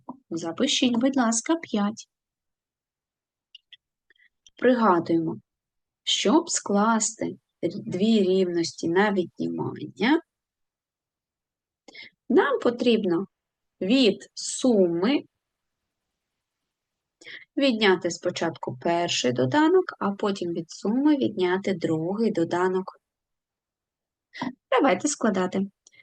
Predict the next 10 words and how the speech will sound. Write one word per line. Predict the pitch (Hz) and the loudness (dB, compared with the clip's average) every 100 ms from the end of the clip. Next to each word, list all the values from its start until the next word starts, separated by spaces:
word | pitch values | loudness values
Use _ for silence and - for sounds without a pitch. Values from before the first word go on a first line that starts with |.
| _ _ _ - | _ _ _ -2
Від | 208 330 - | 2 4 2
суми, | - 220 185 170 170 233 370 - _ _ _ | -4 2 2 2 2 0 0 -8 _ _ _
а | 196 196 | 2 4
у | |
нас | 196 196 - | 4 4 2
сума | - 190 185 | 0 0 0
п'ять, | 190 202 190 190 - - - _ _ _ - - - | 0 0 0 0 -8 -16 -20 _ _ _ -20 -12 0
віднімаємо | 185 170 175 175 190 240 403 415 - | 0 2 2 2 2 4 2 0 -2
перший | 175 175 190 - 254 | -2 -2 -2 -2 -2
доданок. | 247 226 214 214 220 - | -2 -2 -2 -4 -6 -12